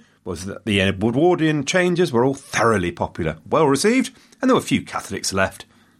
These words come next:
And in the words of A G Dickens, "The forest of Protestantism was sweeping relentlessly across the landscape of the nation." Christopher Hay was then another Catholic historian in a long line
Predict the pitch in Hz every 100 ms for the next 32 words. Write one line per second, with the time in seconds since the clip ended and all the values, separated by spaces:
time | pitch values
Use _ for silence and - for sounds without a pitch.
0 | _ 104 87 90 139 147 117 87 - 104
1 | 101 98 87 160 165 156 156 - - -
2 | _ _ _ - - 226 233 - 214 -
3 | - 170 - 147 165 240 226 117 - -
4 | 202 208 202 185 135 185 - 160 - 180
5 | 185 147 - 185 143 143 - 180 175 151
6 | 165 95 - 202 208 - _ _ _ -
7 | - 143 - - 85 147 190 139 131 127
8 | 135 117 127 110 - 208 127 107 104 -
9 | 123 127 135 104 95 92 92 117 139 135
10 | 131